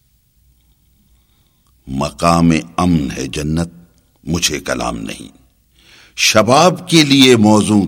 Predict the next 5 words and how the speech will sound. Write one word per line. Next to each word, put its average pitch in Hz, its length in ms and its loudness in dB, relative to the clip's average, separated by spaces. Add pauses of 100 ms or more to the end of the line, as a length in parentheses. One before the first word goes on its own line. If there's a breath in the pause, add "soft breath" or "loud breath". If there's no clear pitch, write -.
تیرا 80 280 0
پیام 71 580 -4
نہیں۔ 55 320 -12 (1300)
شباب 92 640 -2 (180)
آہ، 85 420 -10